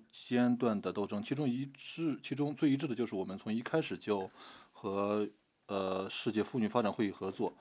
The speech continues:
大秘书处的某些部门似乎屈从于世界经济组织集团的压力，要求删除该文件的时候呢，呃，其实我们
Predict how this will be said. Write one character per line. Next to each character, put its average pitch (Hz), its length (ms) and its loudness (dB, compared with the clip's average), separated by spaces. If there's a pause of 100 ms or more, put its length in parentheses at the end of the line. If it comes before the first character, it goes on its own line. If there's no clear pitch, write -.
(480)
大 113 140 4
秘 117 100 6
书 117 120 -4
处 - 120 -2
的 117 80 4
某 104 140 4
些 107 160 2 (420)
部 113 140 2
门 101 260 -2
似 110 260 -6
乎 107 460 -2
屈 120 300 -4
从 104 480 -4
于 95 520 -10
世 - 240 -8
界 107 160 -2
经 120 220 0
济 117 200 -2
组 92 240 -10
织 98 160 -8
集 - 180 -6
团 101 220 -4
的 104 100 0
压 107 240 2
力， 123 240 -2 (380)
要 110 120 2
求 104 240 0
删 139 300 4
除 101 260 -4
该 98 200 -2
文 95 180 -4
件 90 380 -4
的 87 220 -4
时 - 180 -8
候 104 140 -6
呢， 90 220 -4 (560)
呃， 92 400 -10 (240)
其 - 200 -12
实 110 80 -2
我 104 120 2
们 104 320 0